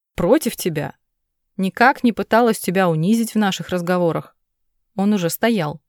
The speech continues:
"Можешь верить во что хочешь, но я тебе говорю.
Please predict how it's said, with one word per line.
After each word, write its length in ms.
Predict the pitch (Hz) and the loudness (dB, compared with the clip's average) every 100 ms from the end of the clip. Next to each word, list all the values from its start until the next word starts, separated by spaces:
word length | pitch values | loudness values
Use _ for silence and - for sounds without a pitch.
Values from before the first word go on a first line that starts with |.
| _ _ _ _ _ _ _ _ _ _ | _ _ _ _ _ _ _ _ _ _
"Можешь 460 | 208 226 269 254 - | 2 2 2 0 0
верить 340 | 277 311 254 | 0 0 0
во 80 | 190 | -4
что 180 | - 240 | -2 -4
хочешь, 540 | - 156 - - - - | -2 -4 -4 -12 -12 -4
но 80 | 180 | 0
я 240 | 175 262 | 2 0
тебе 240 | 254 156 | 0 -4
говорю. 480 | 139 170 175 151 131 | -2 -2 -2 -4 -8